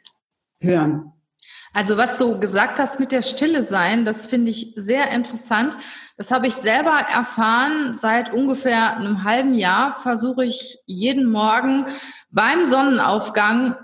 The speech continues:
Speaker 2: rauszugehen und, äh, eine Dreiviertelstunde, Stunde den Sonnenaufgang aktiv mitzuerleben. Und ich mache es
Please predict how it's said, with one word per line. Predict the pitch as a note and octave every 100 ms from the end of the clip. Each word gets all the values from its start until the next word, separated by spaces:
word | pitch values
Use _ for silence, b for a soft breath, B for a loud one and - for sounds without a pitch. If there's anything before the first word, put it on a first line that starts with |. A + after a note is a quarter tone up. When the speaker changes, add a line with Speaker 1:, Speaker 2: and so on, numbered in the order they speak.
| -
Speaker 2:
rauszugehen | F3 F3+ - - E3 D#3 C#3 C3+ D3+ - _
und, | - G#3 A3 A3 A3+
äh, | -
eine | F#3+ G3+ F#3+ - - G#3 G#3+
Dreiviertelstunde, | G3+ F3+ B3+ D#4 D4 C4+ A#3+ A#3+ B3 B3 B3+ B3
Stunde | - - A#3 C4 B3+ A#3+ A#3+ B B B B
den | G#3+ G#3 G#3 -
Sonnenaufgang | F#3+ G#3+ C#4+ D#4 - A#3+ - A3 G#3+ A#3 A#3 - -
aktiv | A#3+ - - B3+ B3 -
mitzuerleben. | G#3 G3+ - G3+ D#3+ G3 F3 E3 C#3+ C3+ - B B B B -
Und | G#3+ A3+ A3+ A3+ A3+
ich | G#3+ -
mache | A#3+ C4+ C4+
es | C4 -